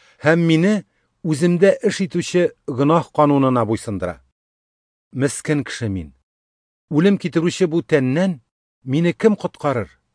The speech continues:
Мине Хакимебез Гайса Мәсих аркылы коткаручы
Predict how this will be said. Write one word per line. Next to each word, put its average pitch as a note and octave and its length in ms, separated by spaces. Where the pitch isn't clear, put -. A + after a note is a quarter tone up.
Мине C#3 480
Хакимебез C3 760
Гайса B2+ 380
Мәсих B2+ 400
аркылы D3 300
коткаручы A#2+ 760